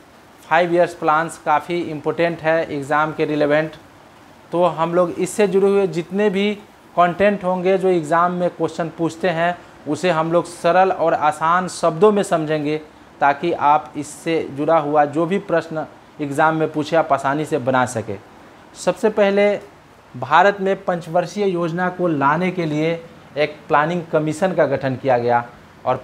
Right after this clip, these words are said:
planning commission का गठन करने के पूर्व आर्थिक नियोजन की प्रक्रिया पर हम नज़र दौड़ाएंगे। आर्थिक नियोजन एक केंद्रीकृत सत्ता के द्वारा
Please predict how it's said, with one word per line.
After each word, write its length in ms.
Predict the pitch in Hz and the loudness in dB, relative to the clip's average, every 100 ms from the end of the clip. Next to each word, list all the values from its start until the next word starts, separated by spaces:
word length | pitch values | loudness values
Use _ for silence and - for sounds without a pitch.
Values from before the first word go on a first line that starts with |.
| - | 0
planning 380 | 151 160 196 185 | 2 2 0 -2
commission 440 | 175 165 160 180 | -2 -2 -4 -4
का 140 | 175 165 | -2 0
गठन 360 | 151 151 175 165 | -2 -4 -8 -2
करने 560 | 160 160 165 175 180 - - - | -2 -2 -2 -2 -2 -6 -14 -2
के 100 | 165 160 | -2 0
पूर्व 380 | - 190 139 117 - - - - - - - - - - | 2 4 2 -4 -10 -20 -20 -20 -20 -20 -20 -20 -20 0
आर्थिक 460 | 135 160 160 202 | 4 4 2 -4
नियोजन 480 | 180 170 175 160 202 | -4 0 0 2 0
की 160 | 185 190 | 0 -4
प्रक्रिया 580 | 185 170 160 165 170 175 | -2 -4 -2 -2 2 2
पर 240 | 170 170 | 2 -2
हम 320 | 156 156 165 - - - 127 | -2 -6 -8 -14 -20 -14 -4
नज़र 320 | 143 151 175 | -2 4 4
दौड़ाएंगे। 600 | 156 151 147 160 147 156 - - - - - - - | 4 4 4 2 -2 -2 -6 -20 -20 -20 -20 -20 -2
आर्थिक 520 | 131 151 151 202 190 | 4 4 2 -4 -2
नियोजन 600 | 170 160 165 165 165 120 110 - - - 151 | -2 0 2 4 2 0 -6 -16 -20 -8 -6
एक 140 | 151 | 0
केंद्रीकृत 480 | 170 170 165 196 202 | 0 0 0 0 -2
सत्ता 380 | - 170 - 185 | -4 -4 4 4
के 140 | 185 | 4
द्वारा 360 | 160 165 160 | 4 6 6